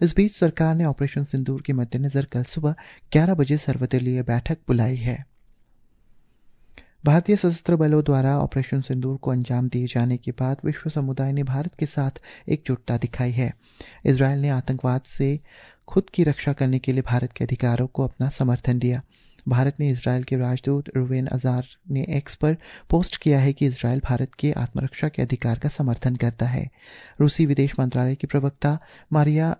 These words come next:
जखारोवा ने कहा है कि रूस आतंकवाद के कृत्यों की कड़ी निंदा करता है, इसके सभी रूपों का विरोध करता है और इस बुराई से प्रभावी ढंग से निपटने के लिए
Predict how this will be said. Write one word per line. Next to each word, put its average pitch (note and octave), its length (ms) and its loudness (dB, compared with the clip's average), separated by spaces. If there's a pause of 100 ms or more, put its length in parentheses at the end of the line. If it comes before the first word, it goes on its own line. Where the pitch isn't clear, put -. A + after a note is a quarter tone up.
जखारोवा C3 680 0
ने C3+ 160 -2
कहा B2+ 280 0
है C3 160 0
कि D3+ 280 -2 (400)
रूस D#3 360 0 (180)
आतंकवाद D3 460 2 (200)
के C#3+ 160 0 (140)
कृत्यों C#3+ 380 2
की A#2+ 140 -4
कड़ी B2 240 2
निंदा A#2+ 280 2
करता B2 320 0
है, E3 160 2 (480)
इसके - 260 0
सभी D#3+ 300 2
रूपों E3 260 0
का E3 140 -2
विरोध C#3 320 2
करता D3+ 280 0
है C#3+ 200 0
और C3+ 280 2
इस - 240 -4
बुराई B2 240 2
से D#3 220 0 (300)
प्रभावी D#3+ 380 2
ढंग B2+ 160 0
से - 120 -4
निपटने B2 400 0
के C3+ 140 -6
लिए D3+ 160 -2